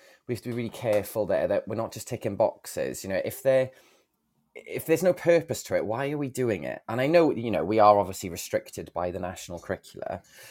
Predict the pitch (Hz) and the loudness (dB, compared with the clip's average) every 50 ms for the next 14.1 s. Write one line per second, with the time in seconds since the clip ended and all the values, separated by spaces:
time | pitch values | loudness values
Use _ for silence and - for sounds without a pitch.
0 | - - _ _ - 113 107 - - - - - - - - - 110 101 117 110 | -20 -20 _ _ 2 4 4 2 0 -6 -10 -8 -8 -6 -4 -2 0 2 2 2
1 | 127 135 123 120 139 123 123 127 117 123 127 123 - - 113 101 - 101 - 113 | 4 4 4 4 2 2 0 0 0 0 -2 -2 -4 -6 -8 -8 -8 -8 -8 -6
2 | 101 98 - 107 101 - 101 98 - - 101 104 101 95 98 101 95 92 92 98 | -6 -6 -6 -8 -8 -10 -10 -12 -10 -8 -8 -6 -6 -4 -4 -4 -4 -4 -6 -4
3 | 95 107 104 95 92 90 95 92 92 92 - - - - - 143 - 135 123 113 | -2 0 0 0 0 -2 -4 -6 -8 -8 -8 -8 -8 -4 -2 0 0 0 0 0
4 | 107 98 117 113 - - - 78 - - - _ - - - - 87 - - 107 | -2 -2 -4 -4 -6 -6 -8 -8 -8 -8 -10 _ -18 -14 -12 -12 -12 -10 -8 -8
5 | - - - - - - - - - - _ _ _ _ _ _ _ _ _ _ | -8 -8 -10 -18 -14 -14 -12 -12 -14 -16 _ _ _ _ _ _ _ _ _ _
6 | _ - 101 101 101 101 101 101 101 101 101 101 101 101 95 - - - _ - | _ -6 -2 -2 0 0 0 -2 -2 -4 -4 -4 -4 -4 -6 -8 -12 -14 _ -6
7 | 101 107 107 101 120 123 127 117 110 117 113 - - 104 101 95 - - - 98 | -4 -4 -4 -2 -4 -4 -4 -2 0 0 0 0 0 -4 -6 -8 -12 -14 -6 -2
8 | 104 104 101 98 101 98 92 92 95 90 - - _ _ _ _ _ _ _ _ | 0 0 0 0 -2 -2 -2 -2 -2 -2 -2 -6 _ _ _ _ _ _ _ _
9 | _ - - 98 - 107 - - 117 - - 104 95 - - 110 107 104 101 107 | _ -10 -8 -6 -6 -8 -6 -6 -6 -6 -6 -6 -6 -6 -6 -6 -6 -6 -6 -6
10 | 107 104 104 - - - - - 82 - - - - - - - - - 67 69 | -6 -6 -6 -6 -8 -6 -4 -4 -4 -4 -6 -10 -10 -10 -12 -12 -8 -6 -6 -4
11 | 98 120 120 - - - 95 101 113 117 - 110 107 104 101 95 - - 98 95 | -4 -6 -8 -8 -8 -8 -6 -4 -4 -2 0 0 0 0 -2 -4 -6 -6 -4 -2
12 | 95 104 101 98 95 95 90 92 - - - - 98 - 101 - - 90 92 - | 0 0 2 0 0 -4 -6 -8 -10 -10 -10 -10 -10 -10 -10 -8 -6 -6 -6 -8
13 | _ - - - 127 107 - 90 87 71 78 76 76 78 64 - - - 57 65 | _ -8 -6 -4 -4 -2 -2 -2 -4 -4 -4 -6 -8 -10 -12 -10 -8 -10 -10 -10
14 | 82 | -12